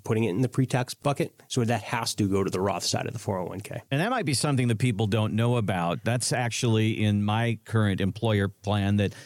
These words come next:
Speaker 2: they do now have a Roth I R A, so I can put that in there, but their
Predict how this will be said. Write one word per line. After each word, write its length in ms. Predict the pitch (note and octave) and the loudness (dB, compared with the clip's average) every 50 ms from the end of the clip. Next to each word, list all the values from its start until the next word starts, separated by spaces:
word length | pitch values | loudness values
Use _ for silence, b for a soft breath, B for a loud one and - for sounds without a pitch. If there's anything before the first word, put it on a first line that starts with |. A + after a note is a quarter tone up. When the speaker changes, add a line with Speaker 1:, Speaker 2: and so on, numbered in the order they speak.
| B - | B -2
Speaker 2:
they 140 | A2 G#2+ | -2 0
do 260 | G2+ G#2+ B2+ C#3 C#3 C3+ | 2 2 2 2 2 2
now 360 | B2 A#2+ B2 C3 C#3+ D3+ D3 | 2 2 2 2 0 0 0
have 420 | C3 C3+ C#3 C3 C3 C3 A#2+ - - | 0 0 0 0 0 0 -2 -4 -2
a 220 | B2+ A#2+ A2+ A2+ | -2 0 2 2
Roth 640 | A2+ G#2 G2 G#2 A2+ A#2 A#2+ A#2 A#2+ B2 A2+ - - B B B B B | 2 2 2 2 2 2 2 2 0 0 -2 -4 -6 B B B B B
I 220 | - A#2+ A#2+ A#2+ A#2+ | -2 0 0 2 2
R 260 | A#2+ A#2+ A#2 A2 A#2 | 2 2 2 2 4
A, 320 | A2+ G#2 F#2+ F2 F#2+ G#2+ G#2+ B B B B | 2 2 2 2 0 -2 -2 B B B B
so 240 | - - - C3 A#2+ | -10 -4 0 2 2
I 140 | A#2 A#2+ | 2 2
can 180 | A#2 B2+ A#2 A2 | 0 0 0 0
put 220 | - C3+ - G#2 | 0 0 0 0
that 220 | - A#2+ A2+ A2 A2 | 0 0 2 2 2
in 180 | C3+ D#3+ F3 | 2 2 2
there, 320 | D#3 B2 G#2 F#2+ F#2 F#2+ G2 B B B B | 2 2 2 2 0 0 -2 B B B B
but 220 | - A#2+ B2+ G#2+ - | -2 0 0 0 -2
their 640 | A2 F#2+ G2+ B2 C#3 D3 D#3+ E3 E3 E3 E3+ D3+ | -2 0 0 2 2 2 0 0 0 2 0 -2